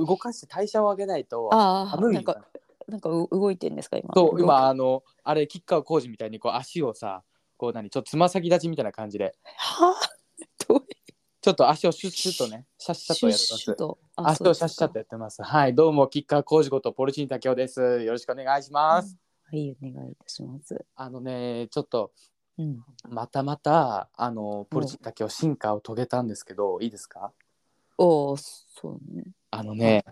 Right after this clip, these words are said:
Speaker 2: うん。
Speaker 1: アッポーウォッチ買っちゃった。
Speaker 2: えー、割ったのに？
Speaker 1: マジ日本人じゃない？俺。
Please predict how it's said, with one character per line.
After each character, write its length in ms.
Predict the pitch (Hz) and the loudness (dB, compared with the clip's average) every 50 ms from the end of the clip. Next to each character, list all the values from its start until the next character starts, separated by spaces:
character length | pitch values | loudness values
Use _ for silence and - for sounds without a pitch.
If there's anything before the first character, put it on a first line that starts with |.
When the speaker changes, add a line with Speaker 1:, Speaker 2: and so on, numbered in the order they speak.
| _ _ - | _ _ -8
Speaker 2:
う 80 | 139 | -6
ん。 180 | 139 127 123 123 - _ _ _ - | -6 -6 -8 -12 -18 _ _ _ 4
Speaker 1:
ア 120 | 127 127 | 4 4
ッ 20 | 127 _ | 4 _
ポ 160 | - - 139 135 | 4 6 6 6
ー 40 | 127 | 6
ウ 80 | 131 | 6
ォ 20 | 135 | 2
ッ 40 | 139 | 0
チ 120 | - - | -2 -6
買 120 | - 127 | -8 -8
っ 20 | 123 | -4
ち 80 | - | -2
ゃ 60 | 165 156 | -2 0
っ 40 | |
た。 320 | - - - - - - - _ _ _ _ _ _ _ _ _ _ _ _ _ _ _ _ _ _ _ _ _ _ _ _ _ _ _ _ _ _ _ _ _ _ _ - | 4 4 2 2 0 -8 -12 _ _ _ _ _ _ _ _ _ _ _ _ _ _ _ _ _ _ _ _ _ _ _ _ _ _ _ _ _ _ _ _ _ _ _ 4
Speaker 2:
え 420 | 208 254 311 320 330 339 349 359 349 | 6 8 8 8 8 8 8 6 6
ー、 40 | 320 | 4
割 180 | 285 262 269 - | 2 0 -2 0
っ 40 | 147 | 0
た 100 | 320 311 | 0 0
の 160 | 269 240 196 | 0 -2 -6
に？ 340 | 165 147 143 156 175 247 - - | -6 -6 -6 -6 -8 -8 -6 2
Speaker 1:
マ 220 | 156 170 214 277 | 4 6 6 6
ジ 120 | 285 311 269 | 6 6 6
日 140 | 185 175 | 4 4
本 240 | 175 147 190 185 175 | 4 4 4 4 4
人 220 | 165 170 190 185 143 | 4 0 0 0 0
じ 40 | |
ゃ 60 | 147 123 | -2 -2
な 100 | 110 110 | -4 -4
い？ 60 | 113 120 | -2 -2
俺。 440 | 123 110 107 104 101 101 98 95 | -2 -4 -4 -4 -4 -6 -6 -10